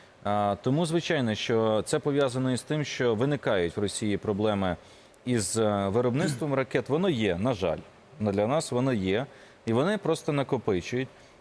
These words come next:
Я думаю, що, е, враховуючи певні тенденції, можливо, в плани ворога входить провести, знаєте, е, н-, на першій стадії цього загострення щось таке масштабне, щоб максимально налякати. І знаєте, що зробити?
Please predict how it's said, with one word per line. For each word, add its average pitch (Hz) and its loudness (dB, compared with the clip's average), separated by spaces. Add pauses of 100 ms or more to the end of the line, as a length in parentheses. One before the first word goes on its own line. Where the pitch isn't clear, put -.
Я 135 2
думаю, 170 2
що, 139 0 (280)
е, 120 2
враховуючи 139 0
певні 135 0
тенденції, 143 0
можливо, 127 2 (360)
в 107 -4
плани 151 0
ворога 147 2
входить 131 0
провести, 131 0 (360)
знаєте, 131 0
е, 110 2 (300)
н-, 110 0 (280)
на 131 0
першій 156 -2
стадії 131 0
цього 135 0
загострення 127 0
щось 127 -2
таке 127 -2
масштабне, 143 0
щоб 113 -2
максимально 120 0
налякати. 117 0
І 127 0
знаєте, 151 0
що 110 -6
зробити? 92 -2